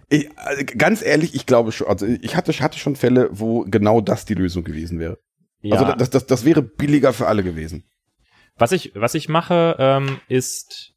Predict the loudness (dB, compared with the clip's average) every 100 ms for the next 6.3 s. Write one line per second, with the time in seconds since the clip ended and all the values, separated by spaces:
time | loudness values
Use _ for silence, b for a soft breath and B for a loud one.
0 | _ _ _ _ _ _ _ 0 2 2
1 | -2 -8 -2 0 2 0 2 2 2 0
2 | -2 -6 -4 0 0 0 -2 -4 -2 2
3 | 4 4 2 -2 -2 -6 -6 -2 0 -2
4 | -4 -2 0 -2 -2 -4 -2 -6 -4 -4
5 | -2 -2 -2 -2 0 0 2 -2 -2 -2
6 | 2 0